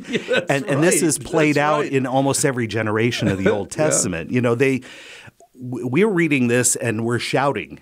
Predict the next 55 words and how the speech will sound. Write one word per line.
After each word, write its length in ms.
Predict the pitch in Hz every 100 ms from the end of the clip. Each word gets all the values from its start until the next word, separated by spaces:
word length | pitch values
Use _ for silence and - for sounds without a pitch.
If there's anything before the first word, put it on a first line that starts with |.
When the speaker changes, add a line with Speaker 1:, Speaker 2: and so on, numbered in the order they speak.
| -
Speaker 2:
at 160 | 127 -
the 80 |
Bible, 500 | 107 101 107 87 82 -
"You 440 | 113 123 135 135 -
idiots, 540 | 131 131 80 - -
why 300 | 110 98 120
are 80 | 139
Speaker 1:
Right. 80 | 135
Speaker 2:
you 100 | 117
doing 300 | 120 120 101
this? 260 | 82 - 127
You, 120 | 135
God 260 | 131 139
has 120 | 139 -
given 260 | 139 123
you 120 | 104
so 240 | 101 - 123
much, 280 | 123 120 110
why 160 | 117
don't 160 | 110 92
you 100 | 90
see 260 | - 127
it?" 120 | 104 87
Speaker 1:
Yeah, 60 |
stop 400 | - - 160 160
Speaker 2:
And 80 | 127
Speaker 1:
doing 140 | 180
Speaker 2:
yet, 140 | 131 127
Speaker 1:
that. 180 | 92 -
Speaker 2:
yet 260 | 127 131 120
the 80 |
plank 440 | - - 147 165 143
is 180 | 117 -
sticking 440 | - 139 147 120
out 160 | 117 110
of 100 | 98
our 140 | 95
own 220 | 95 98
eye. 240 | 73 69 87
We, 180 | 104 104
we 140 | 104
don't 240 | 113 117
see 240 | - 123 107
that. 240 | 104 101
We're 140 | 104 107
looking 340 | 120 117 107
at 80 | -
the 80 | 107
speck 420 | - 117 104 107
in 140 | 95
the, 80 | 92
in 200 | 95 92
the 160 | 87 90
Old 200 | 92 80
Testament. 580 | 107 90 - 73 69